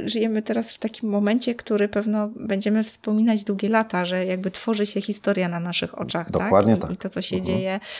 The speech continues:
Speaker 1: e, jakby bę-, będą ludzie o tym mówić latami i pewno książki do marketingu będą studiowały te case'y
Speaker 2: Będzie
Speaker 1: po
Speaker 2: specjalny
Speaker 1: prostu
Speaker 2: rozdział
Speaker 1: wirali.
Speaker 2: w,
Speaker 1: Tak,
Speaker 2: marketing
Speaker 1: tak.
Speaker 2: w, w czasie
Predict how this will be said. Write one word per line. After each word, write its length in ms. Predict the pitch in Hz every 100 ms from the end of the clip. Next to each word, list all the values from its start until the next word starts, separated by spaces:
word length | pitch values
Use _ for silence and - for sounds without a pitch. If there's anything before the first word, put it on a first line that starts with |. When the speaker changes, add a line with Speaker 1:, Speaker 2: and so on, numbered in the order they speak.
| -
Speaker 1:
e, 260 | - 165 170
jakby 260 | 180 190 185
bę-, 240 | 180 190 -
będą 400 | 175 196 190 190
ludzie 240 | 202 202
o 60 | 180
tym 160 | - 190
mówić 420 | 202 190 185 -
latami 480 | 196 - 202 170 -
i 40 |
pewno 280 | - 196 185
książki 400 | 185 208 208 -
do 100 | 196
marketingu 540 | 185 190 202 180 190 247
będą 260 | 190 190
studiowały 600 | 202 214 196 185 226 208
te 100 | 185
case'y 380 | 170 - 196 208
Speaker 2:
Będzie 180 | 226 175
Speaker 1:
po 60 | -
Speaker 2:
specjalny 420 | - 143 127 117
Speaker 1:
prostu 240 | 113 107
Speaker 2:
rozdział 240 | 101 98 90
Speaker 1:
wirali. 160 | - -
Speaker 2:
w, 280 | 92 95 107
Speaker 1:
Tak, 320 | 113 - - 110
Speaker 2:
marketing 540 | 110 - 135 123 107
Speaker 1:
tak. 100 | -
Speaker 2:
w, 480 | 101 98 101 95 107
w 180 | - -
czasie 480 | 120 113 104 95